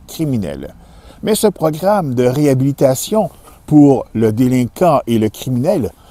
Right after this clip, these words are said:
doit être beaucoup plus vaste et beaucoup plus diversifié que la simple conversion profane ou religieuse. Ce qu'il reste à souhaiter en terminant,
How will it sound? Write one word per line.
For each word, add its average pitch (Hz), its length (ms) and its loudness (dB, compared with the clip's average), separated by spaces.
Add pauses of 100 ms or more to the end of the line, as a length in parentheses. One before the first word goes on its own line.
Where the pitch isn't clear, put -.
(140)
doit 151 220 0
être 220 380 -2
beaucoup 151 360 -2
plus 135 340 0
vaste 147 480 -2
et 131 120 2
beaucoup 143 300 0
plus 160 260 -6
diversifié 151 880 -4 (300)
que 143 280 2
la 113 160 0
simple 127 320 -4
conversion 117 600 -4 (280)
profane 131 600 0 (260)
ou 139 160 4
religieuse. 107 920 -8 (840)
Ce - 160 0
qu'il 180 220 2
reste 165 360 -2
à 147 60 2
souhaiter 175 680 -2
en 127 160 -6
terminant, 143 600 -2